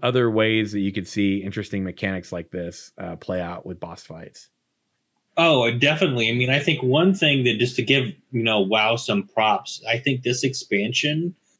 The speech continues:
Speaker 2: they've really amped up some creative things with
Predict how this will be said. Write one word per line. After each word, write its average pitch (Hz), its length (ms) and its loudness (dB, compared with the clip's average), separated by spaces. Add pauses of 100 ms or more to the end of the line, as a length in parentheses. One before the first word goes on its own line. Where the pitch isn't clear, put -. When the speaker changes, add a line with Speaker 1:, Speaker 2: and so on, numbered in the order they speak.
(140)
Speaker 2:
they've 120 540 2
really 110 840 2
amped 107 300 -2
up 104 300 -2
some 107 500 -4
creative 104 640 0
things 101 640 -2
with 95 360 0